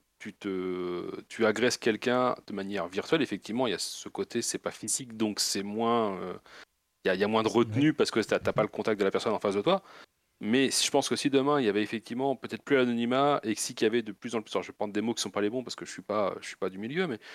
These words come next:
Speaker 1: si t'allais chez les gens, euh, leur faire faire des interrogatoires ou, euh, les interroger sur, euh,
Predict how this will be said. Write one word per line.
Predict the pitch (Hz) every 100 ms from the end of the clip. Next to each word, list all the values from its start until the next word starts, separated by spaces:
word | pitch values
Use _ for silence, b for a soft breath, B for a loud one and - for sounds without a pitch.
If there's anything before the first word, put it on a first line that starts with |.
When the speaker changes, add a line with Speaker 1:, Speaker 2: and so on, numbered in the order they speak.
| B B B
Speaker 1:
si | - -
t'allais | 123 123 117
chez | -
les | 120 120
gens, | 131 139 131 98
euh, | 101 98 98
leur | 98 107
faire | 113
faire | 120
des | 107
interrogatoires | 110 - 110 113 107 131 131 107 -
ou, | 143 151 151
euh, | 117 104 104 101
les | 104 104 101 101
interroger | 110 120 113 110 127
sur, | 123 - 127
euh, | 98